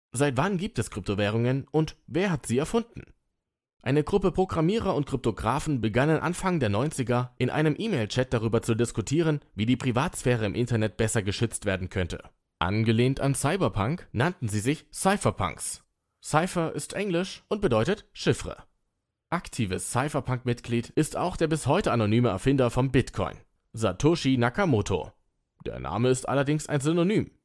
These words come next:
Seine Identität ist bis heute nicht bekannt. Am ersten November zweitausendacht stellte Satoshi die Idee einer Kryptowährung in der The Cryptography Mailing List vor. Er nannte sie Bitcoin.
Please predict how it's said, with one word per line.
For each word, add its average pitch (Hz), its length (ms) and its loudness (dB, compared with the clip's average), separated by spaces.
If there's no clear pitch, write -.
Seine 143 300 2
Identität 156 640 -2
ist - 280 -4
bis 190 220 0
heute 110 220 2
nicht 135 240 -2
bekannt. 87 500 -6
Am 143 140 4
ersten 185 320 -4
November 110 400 0
zweitausendacht 95 800 -2
stellte 156 360 2
Satoshi 123 540 0
die 120 180 -2
Idee 123 360 -2
einer 113 160 -2
Kryptowährung 117 640 0
in 139 140 0
der 147 260 4
The 135 160 -2
Cryptography 131 720 0
Mailing 110 380 2
List 92 260 -4
vor. - 340 -14
Er 78 180 -8
nannte 117 360 0
sie 135 280 2
Bitcoin. 107 500 -4